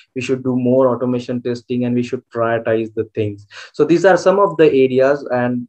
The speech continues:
there are a lot many, but these are some of the areas where artificial intelligence is coming in the software testing and automation and changing the way we used to do the traditional software testing.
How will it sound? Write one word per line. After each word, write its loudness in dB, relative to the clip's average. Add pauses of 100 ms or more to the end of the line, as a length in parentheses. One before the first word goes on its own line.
there -2
are -2
a -4
lot -2
many, -6
but -4
these -4
are -4
some -8
of -8
the 2
areas -2
where -2 (300)
artificial -6
intelligence -2
is -8
coming 0
in -2
the -6
software -4
testing -8
and -4
automation -2 (400)
and -2 (120)
changing -4
the 0
way 0
we -8
used -8
to -4
do -2
the 0
traditional -2
software -4
testing. -8